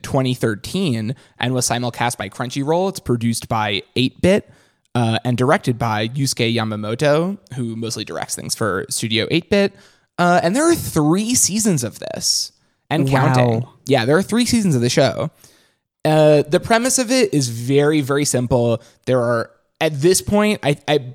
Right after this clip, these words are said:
Speaker 1: am led to believe there are more characters later. Right now, there are basically two characters.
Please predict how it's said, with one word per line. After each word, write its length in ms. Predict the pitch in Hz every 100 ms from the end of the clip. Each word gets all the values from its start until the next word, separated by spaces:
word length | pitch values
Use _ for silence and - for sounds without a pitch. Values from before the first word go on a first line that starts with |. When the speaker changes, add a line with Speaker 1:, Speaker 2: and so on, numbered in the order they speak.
| -
Speaker 1:
am 160 | - 156
led 180 | 156 160
to 60 |
believe 260 | 147 143 135
there 120 | 127
are 40 |
more 180 | 120 123
characters 480 | 120 120 117 113 107
later. 340 | 113 110 131 123
Right 200 | 151 127
now, 180 | 127 123
there 140 | 117
are 40 |
basically 320 | 113 123 - 113
two 140 | 120
characters. 640 | - 190 190 196 190 190